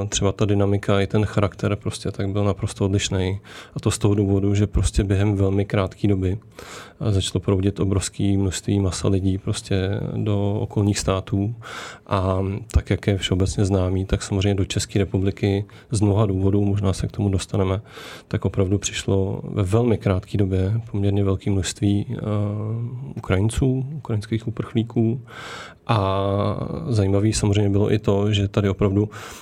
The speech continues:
převažovalo, a do dneška, do dneška se dá říct, že převažuje, eh, ta struktura, že tam jsou opravdu ženy, jsou tam, jsou tam mladiství, jsou tam děti, případně nějací stařečci, důchodci,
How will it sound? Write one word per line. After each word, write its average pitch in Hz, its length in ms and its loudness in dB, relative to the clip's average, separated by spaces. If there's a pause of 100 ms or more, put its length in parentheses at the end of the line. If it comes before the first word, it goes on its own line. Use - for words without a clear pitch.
převažovalo, 101 1000 2
a 107 60 0
do 98 100 0
dneška, 95 480 0
do 98 120 -4
dneška 98 340 -2
se - 120 -8
dá 104 140 0
říct, 101 160 -2
že 101 100 0
převažuje, 98 600 2
eh, - 600 -16 (1040)
ta - 100 -2
struktura, 98 540 0
že 95 100 0
tam 98 180 -4
jsou - 160 -4
opravdu 98 340 0
ženy, 98 380 2 (520)
jsou - 180 -8
tam, 98 320 -4
jsou - 180 -10
tam 104 160 -6
mladiství, 104 760 2
jsou - 180 -4
tam 95 180 0
děti, 98 460 2
případně 95 560 -2 (100)
nějací - 580 -10
stařečci, - 520 -2
důchodci, 98 580 -2